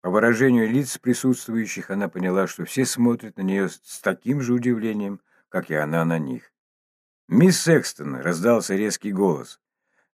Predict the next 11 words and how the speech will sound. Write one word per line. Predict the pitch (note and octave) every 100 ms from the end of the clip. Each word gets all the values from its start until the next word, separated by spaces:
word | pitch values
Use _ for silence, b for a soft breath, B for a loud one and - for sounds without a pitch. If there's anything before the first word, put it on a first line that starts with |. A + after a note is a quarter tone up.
| -
Рэчел | F#2+ B2 C3 A#2+
оглядела | G2 F#2+ D#2+ F#2+ F#2+
море | F#2 F2+ F2
лиц | A#2 D#3 G#2+
и |
нашла | F#2 E2+ E2+ E2
ту, | - C3+ D3+ - _ _ _ _
кто | - C3
произнес | A2+ G2+ G2 F2+ A#2 B2+ -
эти | A#2+ A2+
слова. | G#2+ - G#2+ F#2+ C#2